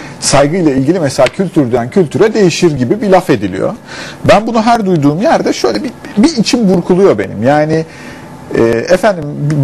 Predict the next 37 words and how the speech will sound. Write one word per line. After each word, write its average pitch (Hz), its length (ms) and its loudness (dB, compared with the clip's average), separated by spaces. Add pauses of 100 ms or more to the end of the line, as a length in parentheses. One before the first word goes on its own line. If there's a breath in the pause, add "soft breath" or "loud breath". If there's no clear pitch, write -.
bazı 180 240 4
kültürlerde 117 720 0
büyüklerin 151 500 2
yanında 131 420 2
ayaklarınızı 135 560 0
masanın 131 340 -2
üstüne 127 280 0
koymak, 123 460 0
bilmem 131 340 0
ne 127 40 -2
yapmak 120 340 -2
falan 131 320 2
filan 117 260 -4
kabul 131 280 0
edilirken 110 560 0
bazı 196 260 2
kültürlerde 139 560 0
kabul 160 280 0
edilmez 156 520 0
gibi 135 200 2
de 196 60 2
örnekler 160 680 2
veriliyor. - 400 -4 (680 loud breath)
Ama 175 300 0 (180)
onun 220 220 2
adı 330 180 0
gerçekten 170 600 0
saygı 135 400 -2
mıdır, 139 360 -2
değil 190 220 2
midir? 190 320 -2
Ben 151 160 0
ondan 151 360 -2
çok - 280 -2
da 151 80 2
emin 127 320 0
değilim. 127 260 2